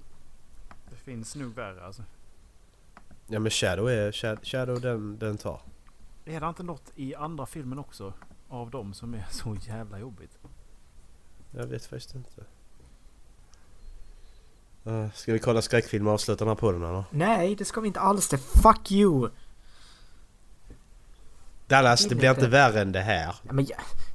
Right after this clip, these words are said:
Speaker 3: jag kommer bajsa på mig och gråta. Det är
Speaker 2: Nej, men det, det kommer
Speaker 3: ultimata
Speaker 2: du inte, för de sen-,
Speaker 3: förnedringen.
Speaker 2: senaste fem gångerna har varit riktigt dåliga, så det kommer du inte. Kvaliteten har sjunkit så jävla mycket på den här jävla listan, alltså.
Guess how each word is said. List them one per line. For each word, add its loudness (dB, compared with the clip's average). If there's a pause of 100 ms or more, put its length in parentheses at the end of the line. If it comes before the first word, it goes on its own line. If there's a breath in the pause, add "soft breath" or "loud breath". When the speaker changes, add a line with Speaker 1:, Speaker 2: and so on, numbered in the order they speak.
(140)
Speaker 3:
jag -4
kommer 0
bajsa 4
på 8
mig 2
och -2
gråta. 2
Det 2
är 10
Speaker 2:
Nej, 10
men 8
det, 6
det 8
kommer 10
Speaker 3:
ultimata 8
Speaker 2:
du 8
inte, 6
för 4
de 6
sen-, 8
Speaker 3:
förnedringen. 8
Speaker 2:
senaste 4
fem 0
gångerna 6
har 4
varit -2
riktigt -4
dåliga, -2
så -8
det -4
kommer -6
du -10
inte. -14 (2000 soft breath)
Kvaliteten 0
har -4
sjunkit -6
så -6
jävla -4
mycket -10
på -10
den -4
här -2
jävla -4
listan, -10
alltså. -16